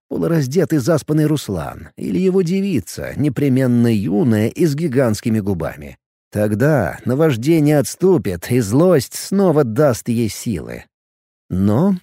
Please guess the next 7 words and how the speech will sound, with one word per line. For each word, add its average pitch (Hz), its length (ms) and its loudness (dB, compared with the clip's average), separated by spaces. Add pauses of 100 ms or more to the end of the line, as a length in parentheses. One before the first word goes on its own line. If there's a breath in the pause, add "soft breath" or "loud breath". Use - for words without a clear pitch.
(100)
стало 170 460 -2
только 131 280 -4
хуже, 65 560 -8
когда 120 320 -2
она 113 160 2
увидела 117 680 -2 (100)
фотографии. 117 840 -10